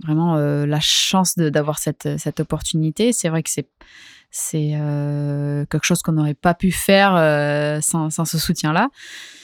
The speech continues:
Et pour revenir sur l'expérience, c'était, euh, c'est sûr que, voilà, on a pu, euh, donc surfer la vague. Il y a, il y a plusieurs types de vagues. Euh, on a pu prendre beaucoup, beaucoup de vagues parce que la fréquence est, est assez importante.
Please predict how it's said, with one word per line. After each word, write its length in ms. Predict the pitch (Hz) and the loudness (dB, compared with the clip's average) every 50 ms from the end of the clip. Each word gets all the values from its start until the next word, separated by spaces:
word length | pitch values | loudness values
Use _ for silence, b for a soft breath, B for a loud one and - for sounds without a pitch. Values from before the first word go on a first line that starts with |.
| B B B _ | B B B _
Et 200 | - 151 156 151 | -6 -4 -4 -4
pour 240 | - - - 165 113 | -4 -2 -2 0 2
revenir 300 | 175 165 165 175 185 175 | 2 2 4 4 2 2
sur 160 | - - 180 | 2 2 2
l'expérience, 640 | 160 160 156 - - 170 160 160 165 180 202 214 - | 2 0 0 0 0 0 2 2 4 4 4 4 2
c'était, 500 | - - - 156 - - - 160 156 151 | 0 0 -2 -2 -2 -2 -2 -2 0 0
euh, 140 | 147 147 147 | -2 -2 -4
c'est 140 | 147 - 156 | -4 -4 -4
sûr 260 | 147 - - 180 - | -2 -2 -2 -2 -2
que, 240 | - 175 156 151 151 | -2 -2 0 0 0
voilà, 240 | 147 147 139 135 135 | -2 -2 -2 -2 0
on 60 | 139 143 | 0 -2
a 60 | 139 | -2
pu, 280 | - - - 170 160 | -4 -4 -2 0 0
euh, 480 | 151 143 143 143 71 - - - 110 107 | 0 0 0 0 -2 -2 -2 -2 -2 -4
donc 180 | - 143 156 - | -4 -6 -6 -4
surfer 300 | - - 147 - - 156 | -6 -6 -6 -6 -4 -4
la 120 | 151 147 | -2 0
vague. 300 | 147 151 165 180 190 185 | 0 2 2 2 2 2
Il 20 | 165 | 0
y 20 | |
a, 60 | 147 - | -2 -2
il 60 | - | -4
y 20 | |
a 40 | 151 | -8
plusieurs 340 | - - - - 180 165 - | -6 -4 -2 0 0 0 -2
types 220 | - - 170 156 | -4 -6 -6 -4
de 80 | 160 160 | -4 -2
vagues. 320 | 151 160 165 180 196 190 B B B B B B B B B B B - | 0 2 2 2 2 0 B B B B B B B B B B B -4
Euh, 720 | 165 160 156 151 147 147 147 147 147 147 147 147 147 147 147 | -2 0 0 0 0 0 0 -2 -2 -2 -2 -4 -4 -4 -2
on 120 | 147 151 | -2 -2
a 60 | 151 | -4
pu 120 | - - - | -6 -8 -10
prendre 240 | - - 147 143 143 143 - _ _ - | -8 -6 -4 -4 -4 -6 -10 _ _ 0
beaucoup, 320 | 202 214 202 - - 220 | 2 2 2 2 2 2
beaucoup 280 | 196 196 185 - 196 175 | 2 2 2 0 0 -2
de 100 | 160 160 | 0 0
vagues 160 | 185 185 185 - | 0 0 0 0
parce 140 | 175 160 - | -4 -6 -6
que 120 | - 156 | -4 -4
la 80 | 156 151 | -4 -4
fréquence 480 | - - 160 - - 175 170 - - | -4 -6 -6 -2 -2 -2 -2 -2 -2
est, 240 | 165 156 147 - - | -4 -4 -4 -2 -2
est 80 | 147 147 | -2 -2
assez 260 | 147 - - - 156 | -2 -4 -4 -2 -2
importante. 600 | 156 156 156 151 - - - 214 247 - - | -2 -2 -2 -4 -4 -2 0 0 0 -2 -4